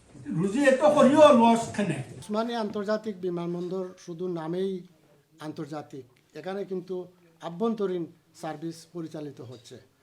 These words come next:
Speaker 2: তো আমাদের দীর্ঘদিনের দাবি যে পূর্ণাঙ্গ আন্তর্জাতিক বিমানবন্দর হিসাবে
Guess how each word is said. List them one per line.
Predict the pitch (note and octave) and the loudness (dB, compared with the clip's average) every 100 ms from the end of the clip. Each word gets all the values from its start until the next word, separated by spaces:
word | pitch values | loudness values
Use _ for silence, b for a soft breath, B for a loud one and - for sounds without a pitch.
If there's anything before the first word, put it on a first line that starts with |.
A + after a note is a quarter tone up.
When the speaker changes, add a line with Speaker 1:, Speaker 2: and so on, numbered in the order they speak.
| _ - | _ -10
Speaker 2:
তো | |
আমাদের | F#3+ F3+ G3 G#3+ F3+ | -6 -4 -2 -4 -4
দীর্ঘদিনের | G#3 G#3 A#3 A#3+ A3+ | -4 -4 -2 -2 -2
দাবি | G3 F3 E3 E3 - _ D3+ | -2 -4 -4 -8 -12 _ -14
যে | F3 | -12
পূর্ণাঙ্গ | F#3+ G#3+ A3 A3+ A3 A3 A3 A3 _ _ _ | -4 -2 0 0 0 0 -2 -6 _ _ _
আন্তর্জাতিক | F3+ F#3+ G#3 G#3 G#3 G#3+ F#3+ | -8 -4 -2 0 0 -2 -6
বিমানবন্দর | F3+ F#3 F#3+ G3+ G#3+ | -4 -4 -4 -4 -4
হিসাবে | F#3+ F#3+ F#3 F3 | -6 -8 -8 -8